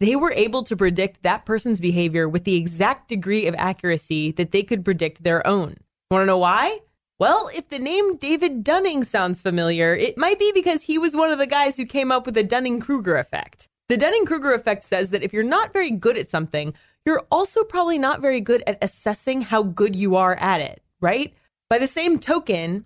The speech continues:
if you're not very altruistic, you might have a skewed perspective of how altruistic you are.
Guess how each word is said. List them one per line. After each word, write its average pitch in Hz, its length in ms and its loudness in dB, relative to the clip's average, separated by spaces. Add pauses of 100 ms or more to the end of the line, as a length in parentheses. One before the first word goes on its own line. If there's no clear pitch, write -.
(140)
if 190 100 0
you're 233 80 2
not 254 180 2
very 233 240 2
altruistic, 208 840 -2
you 214 120 0
might 302 220 0
have 330 120 -4
a 302 60 -2
skewed 247 480 -6
perspective 196 680 -2
of 170 120 -4
how 226 280 -2
altruistic 190 760 -2
you 175 140 0
are. - 340 0